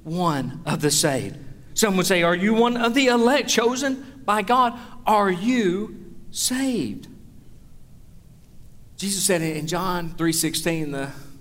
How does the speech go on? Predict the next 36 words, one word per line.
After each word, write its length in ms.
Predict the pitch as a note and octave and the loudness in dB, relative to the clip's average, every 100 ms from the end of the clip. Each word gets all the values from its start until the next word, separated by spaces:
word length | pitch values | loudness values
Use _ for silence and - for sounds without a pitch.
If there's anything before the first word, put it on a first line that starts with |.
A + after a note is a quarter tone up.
| - | -6
verse 220 | D#3+ - | -4 -2
we 100 | D#3+ | 0
like 200 | E3 D3+ | 0 -2
to 80 | C#3+ | -4
quote 240 | D#3+ D3+ | -2 -2
more 140 | D3+ C#3 | -2 -6
than 100 | C#3 | -2
anything 460 | E3+ E3 E3+ D#3 | -2 -2 -4 -2
else 280 | C3+ B2 A#2+ | -4 -6 -8
is, 140 | A#2+ | -10
is 160 | B2 A#2+ | -8 -8
even, 360 | B2+ C3 B2+ A#2+ | -8 -8 -8 -6
uh, 180 | A#2 A#2+ | -4 -4
evangelicals. 800 | B2+ B2+ C3 C3 B2 A2+ - - - - - - - - - - - | -6 -6 -4 -6 -8 -12 -14 -14 -14 -16 -16 -20 -20 -20 -20 -20 -10
It's 140 | C#3+ C#3+ | -2 0
simply 180 | F3 E3+ | 2 2
this, 140 | D#3 | 2
"For 100 | D#3+ | 0
God 220 | E3+ F#3 | -2 -2
so 80 | E3 | 0
loved 220 | D#3 D#3+ | 0 0
the 40 | D#3 | -2
world 400 | D3 C3+ A#2 - - - - - - | -2 -4 -6 -14 -18 -16 -18 -18 -12
that 120 | C3+ | -4
he 100 | D3+ | -2
gave 280 | D#3+ D#3 C#3 | 0 -2 -2
his 200 | C3 - | -6 -8
one 580 | B2 C#3 D#3 E3+ F3 E3 - - - - | -10 -6 -2 -2 -4 -10 -18 -20 -20 -10
and 140 | A#2+ | -4
only 260 | C3 C3+ C3 | -4 -4 -4
Son, 460 | B2+ C#3 B2 G2+ - - - - - - | -4 -6 -8 -10 -14 -16 -14 -12 -6 -2
that 160 | D#3 D#3 - - - - - - - | -2 -4 -12 -14 -16 -20 -20 -12 2
whoever 600 | G#3 G#3+ G3+ B3 D4 D#4 | 4 6 6 4 4 4
believes, 680 | B3 C4+ A3 C3+ G#2 - - - - - - - - - - - | 4 4 4 2 -2 -6 -6 -8 -20 -20 -20 -18 -16 -14 -12 0
whoever 500 | A#3 C4 D#4+ F4 C4+ | 4 4 4 4 2
believes 560 | E3 D#3 C3 A2+ A2 | 2 2 0 -2 -6